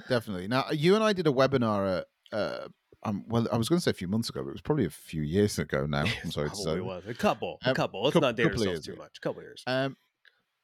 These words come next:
Speaker 1: and we talked through something to guide this discussion called the circle of truth.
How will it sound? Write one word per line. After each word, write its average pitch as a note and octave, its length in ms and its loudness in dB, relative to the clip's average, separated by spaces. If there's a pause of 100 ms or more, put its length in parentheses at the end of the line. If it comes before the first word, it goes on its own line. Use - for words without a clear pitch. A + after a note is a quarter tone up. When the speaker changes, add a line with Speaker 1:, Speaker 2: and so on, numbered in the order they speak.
(240)
Speaker 1:
and C#3+ 260 2
we C3+ 140 2
talked - 400 4
through C#3 300 2
something A#2+ 480 -6
to A2+ 140 -10
guide A#2 420 -2
this F#2+ 160 -6
discussion E2 500 -8
called G2+ 260 -4
the - 60 -10
circle F2+ 460 -4
of E2 100 -10
truth. - 480 -14